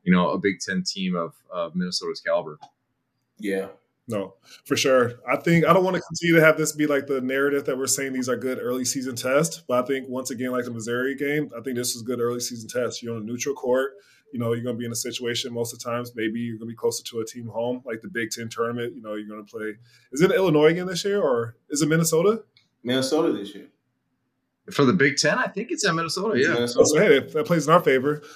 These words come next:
Speaker 3: But I think it's a good test. You know, it's your first true kind of road game, but it's a neutral site, so they kinda see, like, what it feels like to kinda be, you know, backs against the wall. Obviously, it wasn't the best showing, losing by twenty to, you know, San Francisco. No knock to them, but we, you know, have higher expectations.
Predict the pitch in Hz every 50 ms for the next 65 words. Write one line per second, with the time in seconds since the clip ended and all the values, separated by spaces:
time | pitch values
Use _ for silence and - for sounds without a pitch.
0 | - _ - 160 156 175 170 233 220 220 208 - - - 202 - - - - -
1 | - - - 143 143 147 147 147 151 - 165 - - 165 160 160 156 - - -
2 | 165 160 156 151 143 127 - - 139 139 147 160 156 151 147 156 151 156 156 160
3 | 160 165 165 170 156 143 131 123 - 127 127 135 123 - 147 131 117 - 131 139
4 | 139 131 - 127 123 120 123 120 120 123 123 123 - 135 127 123 120 - 131 127
5 | 123 123 110 120 127 127 127 127 - 135 135 127 123 113 113 117 123 113 - 123
6 | 117 120 110 110 120 123 123 131 139 117 113 110 110 98 101 110 113 - - -
7 | 117 113 113 - 110 107 113 113 113 113 113 113 - _ _ _ _ _ _ _
8 | _ - 117 127 123 - - 131 123 123 123 123 120 113 107 120 117 117 - -
9 | 120 117 120 123 127 123 113 113 110 104 113 113 110 107 104 - 113 113 113 117
10 | 113 - - 113 110 110 110 120 123 110 107 107 107 104 - _ _ _ _ _
11 | _ _ - - - 131 123 117 - - - - 117 - - 123 113 113 117 113
12 | 113 110 117 120 - - 110 107 110 113 113 101 107 110 113 107 - 120 117 117
13 | 113 110 110 - 135 117 107 101 101 110 104 101 95 110 117 117 113 113 - -
14 | 113 107 - - 117 117 110 - 117 110 -